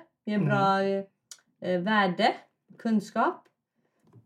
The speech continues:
Speaker 2: Nummer tre har vi Richard Browns bok, The Complete Guide to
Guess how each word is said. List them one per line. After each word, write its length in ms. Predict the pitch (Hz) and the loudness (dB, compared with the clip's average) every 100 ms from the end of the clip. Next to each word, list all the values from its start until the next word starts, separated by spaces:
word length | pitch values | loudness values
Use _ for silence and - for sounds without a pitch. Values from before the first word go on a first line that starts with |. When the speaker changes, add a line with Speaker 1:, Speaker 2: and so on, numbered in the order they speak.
| _ - - - - | _ -20 -20 -20 6
Speaker 2:
Nummer 340 | 160 170 175 | 12 12 12
tre 400 | 170 196 208 202 | 12 10 12 12
har 340 | 202 185 190 170 | 12 10 12 12
vi 320 | 151 156 151 | 10 10 10
Richard 380 | 143 147 - 139 | 6 4 4 0
Browns 420 | 139 143 131 123 | 2 2 2 0
bok, 420 | 117 143 202 - | 2 4 2 0
The 80 | 147 | -8
Complete 540 | 127 160 151 190 190 175 | -2 0 4 6 6 6
Guide 380 | 147 160 160 | 4 4 2
to 100 | 156 | 0